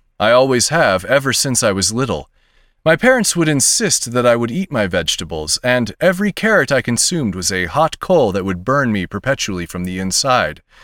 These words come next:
Every piece of broccoli would expand and splinter inside of me.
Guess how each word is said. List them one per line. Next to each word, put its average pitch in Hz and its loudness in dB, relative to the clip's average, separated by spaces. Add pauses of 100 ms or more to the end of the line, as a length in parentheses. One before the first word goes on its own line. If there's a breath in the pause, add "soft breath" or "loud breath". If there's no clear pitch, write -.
(440 soft breath)
Every 156 4
piece 131 0
of 107 -8
broccoli 147 2
would 98 0
expand 135 2
and 107 0
splinter 135 -2
inside 117 -2
of 87 -10
me. 76 -10